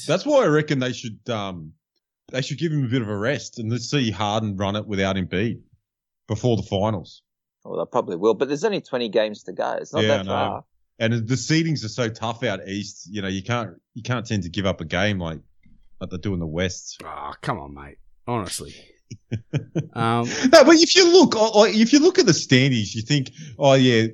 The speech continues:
Speaker 1: the seventy-sixers have pulled one game clear from the other six that are on thirty-six wins." <laughs>
Speaker 3: Pete.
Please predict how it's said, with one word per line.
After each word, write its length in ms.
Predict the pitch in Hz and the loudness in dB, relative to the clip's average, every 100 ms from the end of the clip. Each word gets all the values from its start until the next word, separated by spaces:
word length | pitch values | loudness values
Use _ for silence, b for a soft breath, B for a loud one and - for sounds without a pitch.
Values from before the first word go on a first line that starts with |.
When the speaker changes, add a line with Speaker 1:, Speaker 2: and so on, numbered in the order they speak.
| 156 | 0
Speaker 1:
the 340 | 123 123 113 117 | 2 4 2 -2
seventy-sixers 640 | - 175 147 - 123 113 | 2 4 2 -2 -6 -6
have 100 | 110 | -6
pulled 280 | 131 123 104 | -4 -4 0
one 420 | 107 110 113 107 110 | 2 2 2 -2 0
game 360 | 113 107 107 | 2 4 2
clear 380 | 95 117 113 107 B 156 120 | 0 4 4 4 B -18 -4
from 300 | - 165 156 | 6 8 8
the 160 | 143 117 | 6 6
other 300 | 135 156 135 | 6 6 4
six 720 | 110 - - 185 240 - - - | -2 -6 0 2 2 -2 -6 0
that 180 | 147 139 | 2 2
are 160 | 139 | 4
on 120 | 135 131 | 4 4
thirty-six 800 | 160 156 147 120 151 160 - | 6 6 6 2 2 2 0
wins." 560 | 151 117 117 151 - - 208 - - | -4 -4 -4 -6 -6 -8 -8 -8 -12
<laughs> 340 | - - - - | -12 -14 -12 0
Speaker 3:
Pete. 320 | 233 208 | 4 4